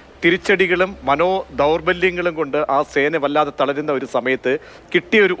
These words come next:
ഊമക്കത്തിന് പുറകെ സഞ്ചരിച്ചു പോലീസ്. കൈവശം ഒന്നുമില്ല, ഒരു ബാലൻസ് ഷീറ്റ് ഒന്നുമില്ല. ആ ഒന്നുമില്ലാത്തടത്ത് നിന്ന് തുടങ്ങുകയാണ് ഈ അന്വേഷണമൊക്കെ. അങ്ങനെയൊക്കെ നോക്കുമ്പോൾ ഈ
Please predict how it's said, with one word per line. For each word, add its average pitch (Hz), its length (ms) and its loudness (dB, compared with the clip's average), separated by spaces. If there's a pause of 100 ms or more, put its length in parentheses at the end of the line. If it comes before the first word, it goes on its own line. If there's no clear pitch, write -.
ഊമക്കത്തിന് 165 560 -2
പുറകെ 131 320 2 (840)
സഞ്ചരിച്ചു 185 540 2
പോലീസ്. 156 320 0 (100)
കൈവശം 175 440 0
ഒന്നുമില്ല, 175 360 -2 (240)
ഒരു 151 120 2 (240)
ബാലൻസ് 156 300 0
ഷീറ്റ് 175 240 -2
ഒന്നുമില്ല. 156 320 0 (560)
ആ - 20 4 (400)
ഒന്നുമില്ലാത്തടത്ത് 175 720 0
നിന്ന് 151 180 -10
തുടങ്ങുകയാണ് 135 600 2
ഈ 127 120 0
അന്വേഷണമൊക്കെ. 127 540 -4 (380)
അങ്ങനെയൊക്കെ 165 420 0
നോക്കുമ്പോൾ 165 400 0 (440)
ഈ 254 40 6